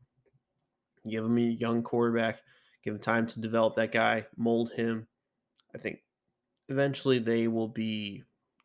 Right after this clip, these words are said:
a good team. They could have, they have a good coach in place. I think they could be a playoff team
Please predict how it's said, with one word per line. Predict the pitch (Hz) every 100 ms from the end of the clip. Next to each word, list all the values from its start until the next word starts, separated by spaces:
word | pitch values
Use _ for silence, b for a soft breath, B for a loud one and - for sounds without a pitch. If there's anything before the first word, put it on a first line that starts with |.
| _ _ _
a | 113
good | 104 107 104
team. | - 101
They | 101 107
could | 107 95
have, | 107 110 110 - B B -
they | 107
have | 110
a | 113
good | 120 117
coach | - 113
in | -
place. | 110 -
I | 110
think | 107 98
they | 110
could | - 107 98
be | 113
a | 104
playoff | - - 107 104 107 - -
team | 117 113 104 98